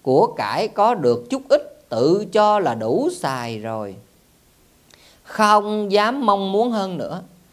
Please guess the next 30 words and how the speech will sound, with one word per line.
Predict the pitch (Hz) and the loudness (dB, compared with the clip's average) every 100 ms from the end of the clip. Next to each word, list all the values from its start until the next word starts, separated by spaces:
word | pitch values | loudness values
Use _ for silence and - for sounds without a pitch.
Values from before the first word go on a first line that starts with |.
| _ _ _ | _ _ _
Người | 160 165 | 4 6
bạn | 156 160 185 | 6 2 2
giàu | 170 156 151 | 4 4 4
gặp | 147 147 147 | 4 2 2
lại | 151 143 151 170 | 2 2 2 0
người | 165 151 | 0 2
bạn | 151 156 | 2 0
nghèo | 170 156 147 143 | -2 0 0 0
năm | 185 208 | -2 -4
xưa, | - 220 226 196 156 - - | 0 2 4 2 -2 -12 -10
thấy | - 226 | -2 2
anh | 285 202 202 | 2 2 -2
khốn | - 233 269 294 | 0 2 2 0
khổ | 139 123 | 0 2
quá, | 202 214 220 269 - | 2 2 0 -2 -4
người | 165 156 | 0 2
bạn | 143 151 180 | 2 0 0
giàu | 160 151 143 | 2 4 2
trách | 143 277 262 | 0 -2 0
móc | 247 262 | -2 0
anh: | 214 214 208 180 - - | -2 -2 -4 -8 -16 -20
"Sao | - 226 226 | -4 2 4
chẳng | 208 160 220 202 | 4 0 0 2
dùng | 180 165 | 2 2
cái | 165 | 0
viên | 233 233 233 | 0 0 0
ngọc | 180 165 190 | 2 0 0
mà | 180 | -2
tôi | 170 233 | 0 -2
cho | 240 233 247 262 | 0 2 4 2